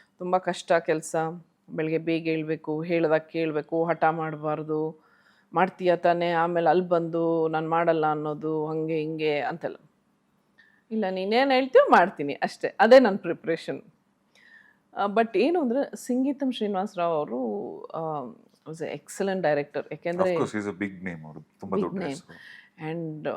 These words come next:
Speaker 1: ಅವ್ರುಗಳ್ಗ್-, ಅವ್ರು ಚೆನ್ನಾಗ್ ಅರ್ಥ ಮಾಡ್ಕೊಂಡು, ಇವೆಲ್ಲ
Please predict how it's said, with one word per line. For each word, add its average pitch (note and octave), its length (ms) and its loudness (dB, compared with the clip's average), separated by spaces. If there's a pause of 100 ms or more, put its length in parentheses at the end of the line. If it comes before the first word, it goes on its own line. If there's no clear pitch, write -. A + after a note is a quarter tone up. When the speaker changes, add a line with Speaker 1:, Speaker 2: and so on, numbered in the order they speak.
(220)
Speaker 1:
ಅವ್ರುಗಳ್ಗ್-, C4 840 0 (160)
ಅವ್ರು C#4+ 400 0
ಚೆನ್ನಾಗ್ G#3+ 400 -2
ಅರ್ಥ G3+ 180 -2
ಮಾಡ್ಕೊಂಡು, F#3+ 420 -2
ಇವೆಲ್ಲ F#3 320 4